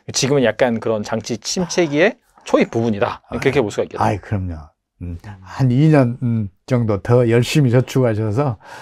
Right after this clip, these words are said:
Speaker 2: 어, 그때 투자하시면 지금까지 이런 거 다 복구하실 수 있을 거라고 제가 <laughs>
Speaker 1: 음.
Speaker 2: 여러분께 말씀드리고 싶어요.
Speaker 1: 지금 보면은 피아이알,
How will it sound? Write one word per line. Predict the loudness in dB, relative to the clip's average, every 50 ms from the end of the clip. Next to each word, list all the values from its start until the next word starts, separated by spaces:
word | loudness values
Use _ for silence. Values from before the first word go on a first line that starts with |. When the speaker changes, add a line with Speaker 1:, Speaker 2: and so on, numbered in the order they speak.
| -20 -14 -10
Speaker 2:
어, | -10 -8 -8 0
그때 | 0 0 0 2 4 4 4 4
투자하시면 | 4 2 4 6 6 6 6 4 2 0 0 0 -2 -4 -8 _
지금까지 | _ -2 0 0 2 4 4 4 4 4
이런 | 2 0 0
거 | -2 -2
다 | -2 0 2 2 4 4
복구하실 | 4 2 2 4 4 4 4 4 2 0
수 | 0 -2 -6 -10 -10 -10 -16 -20 -20 -20 -20 _ _
있을 | -4 0 2 2 2 4
거라고 | 6 4 4 4 2
제가 | 2 2 2 2 2
<laughs> | 2 2 2 2 2 _ _ -14 -12 -12 -10 -10
Speaker 1:
음. | -4 0 2
Speaker 2:
여러분께 | 4 4 4 2 2 0 -2 -4 -2
말씀드리고 | 0 0 0 2 2 0 0 0 -2 -4 -6
싶어요. | -8 -10 _ _ -18 -18 -18 _ _ _ _ _ _ _ _ _ _ _ _ _ _ _ _
Speaker 1:
지금 | -8 -4 -4 -2
보면은 | -2 -2 -2 -2 -4 -8 -10 -12
피아이알, | -6 0 2 4 4 4 4 4 2 2